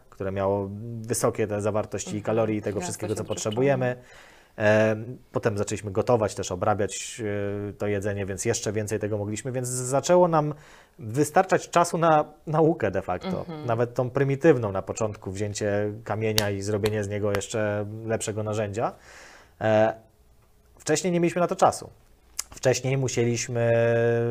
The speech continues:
Speaker 1: po prostu cały dzień polować, zbierać, żeby jeść i żeby nie
Speaker 2: Mhm.
Speaker 1: umrzeć z głodu. I tak wyglądało życie tych hominidów wtedy.
Speaker 2: No tak.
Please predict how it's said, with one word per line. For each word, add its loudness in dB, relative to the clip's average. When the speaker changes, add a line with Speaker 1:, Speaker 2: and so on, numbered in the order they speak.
Speaker 1:
po -2
prostu -2
cały 6
dzień -4
polować, 0
zbierać, 0
żeby -4
jeść 0
i -6
żeby -4
nie -4
Speaker 2:
Mhm. 0
Speaker 1:
umrzeć -6
z -10
głodu. -10
I -4
tak 2
wyglądało 0
życie -6
tych -12
hominidów -10
wtedy. -16
Speaker 2:
No -14
tak. -20